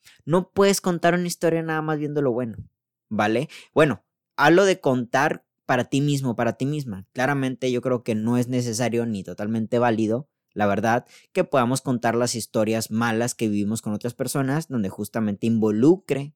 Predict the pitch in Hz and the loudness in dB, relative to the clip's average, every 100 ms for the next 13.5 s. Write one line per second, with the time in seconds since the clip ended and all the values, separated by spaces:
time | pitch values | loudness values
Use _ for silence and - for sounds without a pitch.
0 | - 101 98 - - - 117 113 135 - | -8 -4 -4 -4 -4 -4 -4 -6 -8 -8
1 | 92 87 85 78 - - 95 92 - 101 | -10 -10 -12 -14 -18 -12 -10 -10 -6 -4
2 | 107 123 - 120 123 - - 120 123 107 | -2 0 0 -2 -2 -6 -6 -4 -2 -4
3 | - 113 113 101 95 95 113 120 123 - | -6 -4 -2 -2 -6 -6 -2 -2 -2 -6
4 | 101 92 95 90 - 95 92 101 92 113 | -10 -8 -10 -12 -12 -12 -10 -10 -10 -8
5 | 135 - 95 - - 95 98 123 123 104 | -6 -6 -10 -10 -12 -10 -6 0 0 0
6 | 95 _ _ - 87 98 92 92 92 107 | -8 _ _ -18 -14 -10 -6 -4 -2 0
7 | 107 107 101 113 113 104 107 110 123 107 | 0 -2 -2 0 -2 -2 -2 0 0 -2
8 | 110 123 131 107 107 110 107 113 90 87 | -4 -4 -4 -6 -4 -4 -4 -6 -8 -10
9 | 85 - 82 95 127 175 _ _ - _ | -14 -12 -8 -6 -6 -8 _ _ -20 _
10 | - 113 - 185 165 151 156 160 156 151 | -4 -2 -2 -2 0 0 0 -2 0 0
11 | 135 127 135 - 123 139 131 143 147 143 | 0 -2 -6 -2 0 2 2 2 2 -2
12 | 135 123 110 113 - 123 113 117 113 120 | -4 -4 -4 -6 -4 -4 -2 -2 -2 -2
13 | 107 131 131 98 | -4 -2 -2 -4